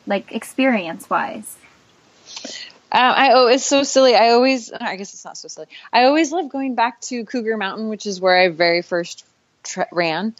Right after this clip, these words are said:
Speaker 1: Mm.
Speaker 2: And it's been a big part of, like, coming home this
Speaker 1: Mm.
Speaker 2: year and live, and now I live right on the Chuckanut course, which is the race that I ran as my first ultra, and now I'm the race director for.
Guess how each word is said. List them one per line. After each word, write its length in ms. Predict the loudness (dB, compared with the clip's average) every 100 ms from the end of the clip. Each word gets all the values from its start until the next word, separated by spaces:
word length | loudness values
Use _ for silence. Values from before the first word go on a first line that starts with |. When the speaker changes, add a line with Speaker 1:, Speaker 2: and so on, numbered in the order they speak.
| -6
Speaker 1:
Mm. 220 | -4 0
Speaker 2:
And 360 | 0 -2 -6 -8
it's 200 | -10 -4
been 220 | 0 2
a 60 | 2
big 240 | 0 -2
part 240 | 0 2 4
of, 200 | 0 -4
like, 180 | -6 -6
coming 320 | -8 -8 -8
home 560 | -6 -4 -4 -6 -8 -10 _ _ _
this 200 | -2 -2
Speaker 1:
Mm. 40 | 2
Speaker 2:
year 280 | 4 4 2
and 220 | 0 -2
live, 200 | -2 -2 -4
and 380 | -4 -6 -4
now 200 | 0 4
I 100 | 4
live 260 | 4 4 4
right 200 | 4 4
on 200 | 2 -4
the 240 | -8 -10 -14 _
Chuckanut 420 | -10 -8 -6 -8
course, 500 | -6 -4 -4 -6 -12
which 200 | -14 -10
is 180 | -10 -6
the 140 | -4
race 320 | -2 -2 -4 -2
that 160 | 0
I 120 | 2 0
ran 260 | -2 -4
as 120 | -6
my 120 | -6 -6
first 300 | -6 -4 -4
ultra, 280 | -2 -2
and 200 | -2 -2
now 180 | 0 2
I'm 140 | 0 -4
the 80 | -6
race 200 | -6 -2
director 380 | -2 -2 -8
for. 460 | -8 0 0 2 -4